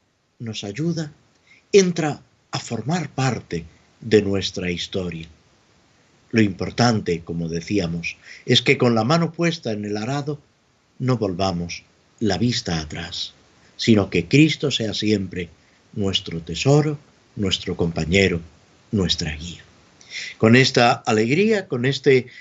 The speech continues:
deseo ferviente de seguir a Cristo, os invito a comenzar el tiempo de Adviento que ya nos sale al paso.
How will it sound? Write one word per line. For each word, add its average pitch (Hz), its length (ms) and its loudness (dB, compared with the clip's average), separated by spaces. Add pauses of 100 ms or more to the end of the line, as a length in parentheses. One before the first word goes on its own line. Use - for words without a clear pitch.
(140)
deseo 160 460 4
ferviente 160 920 -4 (340)
de 117 160 -6
seguir 110 340 -4
a 101 120 -6
Cristo, 135 500 -6 (560)
os - 160 -12
invito 101 500 0 (840)
a 87 260 -12 (100)
comenzar 98 720 -2 (460)
el 95 200 -2
tiempo 117 380 2
de 80 120 -8
Adviento 85 580 -6 (400)
que 98 120 0
ya 110 180 4
nos 95 280 -6
sale 92 420 0 (380)
al 85 140 -8
paso. 87 400 -8